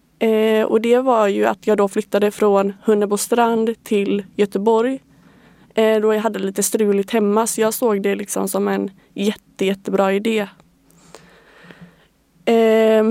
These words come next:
men ganska snabbt efter att jag flyttade in därifrån så, eh, började han kontrollera liksom hela mitt liv. Eh, jag fick inte ha på mig vad,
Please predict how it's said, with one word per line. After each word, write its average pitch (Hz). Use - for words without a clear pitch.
men 240
ganska 240
snabbt -
efter 220
att 214
jag 208
flyttade 208
in 311
därifrån 202
så, 196
eh, 196
började 214
han 196
kontrollera 208
liksom 208
hela 190
mitt 196
liv. 247
Eh, 208
jag 240
fick -
inte 247
ha 240
på 214
mig 226
vad, 226